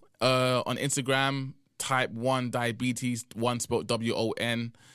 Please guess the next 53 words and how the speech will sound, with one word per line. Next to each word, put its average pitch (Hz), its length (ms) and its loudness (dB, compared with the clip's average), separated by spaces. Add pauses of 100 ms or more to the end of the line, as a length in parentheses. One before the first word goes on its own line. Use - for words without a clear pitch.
(520)
uh, 110 240 2
where 107 280 2
you 123 200 2
inject 127 260 0
yourself. 120 360 0
What 120 200 0
are - 20 0
your 120 120 -2
sites? 120 440 0
What's 131 160 -2
your 120 100 -2
go-to 123 420 0
site? 127 500 0
Um, 113 420 -2
and 113 280 -4
where 127 180 0
I 135 60 0
should 131 280 -6
switch - 300 -6
it - 80 -2
up. - 240 0
You 104 80 -8
know, 110 80 0
I've 110 60 -2
been 117 100 -6
doing 139 140 -2
my 123 80 -2
belly 123 200 -2
for 117 160 -4
a 110 40 -2
while 123 240 0
now, 107 280 -6 (280)
and 143 120 4
it 151 60 4
is 175 80 4
starting 147 200 2
to 131 60 0
get 127 60 0
sore. 123 360 2 (480)
It 101 100 0
is 147 200 4
starting 117 200 0
to 120 60 -2
get 117 140 -2
sore. 120 320 2
And, 113 140 0
you 123 60 0
know, 120 140 0
when 123 180 -2
it 120 80 -2
is 123 220 -2
getting 101 240 -4
sore, 107 460 0